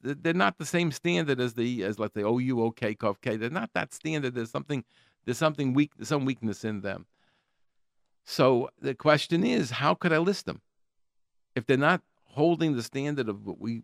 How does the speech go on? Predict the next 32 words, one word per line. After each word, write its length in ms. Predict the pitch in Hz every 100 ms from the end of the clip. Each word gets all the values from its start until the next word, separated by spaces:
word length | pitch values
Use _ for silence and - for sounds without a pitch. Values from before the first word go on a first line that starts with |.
| -
want 280 | 110 123 135
in 60 | 113
this 160 | 104
country, 480 | - 165 202 90 - _ _ _ _
why 260 | 110 117 127
should 180 | 151
I 20 | 147
list 260 | 202 -
them? 200 | 196 180 _ _ _ _ _ _ _ _ _ _
So 220 | - 127
my 260 | 110 143 208
feeling 380 | - 156 131 120
has 100 | 110
always 240 | 120 117
been 300 | 98 117 113
it's 200 | 101 104
a, 40 | - _ 101
that 200 | 110 -
this 220 | 135 113 - 113 _ _ 104
guide 340 | 135 127 117
is 140 | 104
a 80 | 98
directory. 640 | 92 107 131 - - - - _ _ -
It 140 | 107
is 120 | 117 117
not 300 | 131 139 - _ _ _ -
one 260 | 117 117
that 120 | 113
makes 220 | 104 110 -
decisions 480 | 113 - 190 139
for 100 | -
people. 380 | 80 - - -